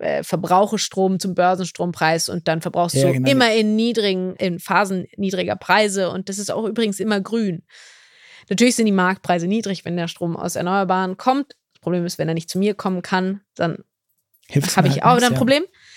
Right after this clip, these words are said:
Speaker 1: Genau. Das heißt, wie kann ich eigentlich dem Endkunden ein Signal geben, was da auch vor allem Aufklärung im ersten Schritt leistet? Und das ist das, was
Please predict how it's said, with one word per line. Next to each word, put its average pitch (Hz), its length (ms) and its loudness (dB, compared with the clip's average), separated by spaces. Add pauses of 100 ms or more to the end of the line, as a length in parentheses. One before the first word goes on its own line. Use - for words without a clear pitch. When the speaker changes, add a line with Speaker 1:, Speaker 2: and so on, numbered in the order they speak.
(300)
Speaker 1:
Genau. 185 320 2
Das - 160 -8
heißt, 262 160 0
wie 285 80 -4
kann 294 220 -2
ich 285 120 -4
eigentlich 226 300 0
dem 208 180 0
Endkunden 220 800 -2
ein 185 520 -2
Signal 190 720 2 (180)
geben, 185 680 -2 (840)
was 202 300 0
da 208 200 2
auch 190 200 -4
vor - 200 -8
allem 214 160 -4
Aufklärung 170 480 -4
im - 60 -10
ersten - 260 -6
Schritt - 200 -8
leistet? 165 440 -4
Und 202 200 -4
das 254 160 4
ist 269 120 -4
das, 196 200 0
was - 260 -8